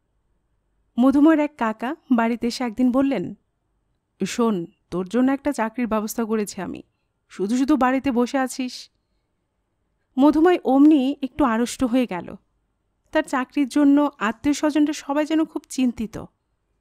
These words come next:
এই জিনিসটা তার ভালো লাগে না। সে কি সবার করুণার পাত্র? তার জন্য অন্যরা ব্যবস্থা করে দেবে কেন?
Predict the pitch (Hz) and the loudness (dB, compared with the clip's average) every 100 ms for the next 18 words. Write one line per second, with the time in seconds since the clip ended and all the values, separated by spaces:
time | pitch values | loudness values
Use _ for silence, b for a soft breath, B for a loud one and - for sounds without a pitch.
0 | _ _ _ _ _ 294 302 320 330 359 | _ _ _ _ _ -4 2 4 4 0
1 | 349 339 - 247 254 247 185 190 165 175 | -2 -2 -4 -2 0 0 -2 -8 -10 -12
2 | _ _ _ _ _ _ _ _ _ _ | _ _ _ _ _ _ _ _ _ _
3 | - 311 330 349 330 330 269 269 302 349 | -6 -2 0 2 0 0 0 2 4 2
4 | 359 339 - 180 190 _ _ _ _ _ | -2 -8 -8 -10 -10 _ _ _ _ _
5 | _ _ _ _ _ - 311 269 320 311 | _ _ _ _ _ -2 0 4 6 6
6 | 294 302 302 262 254 - 285 302 294 277 | 6 4 2 0 -2 -4 -4 -2 -2 -2
7 | 277 285 294 185 | -2 0 0 0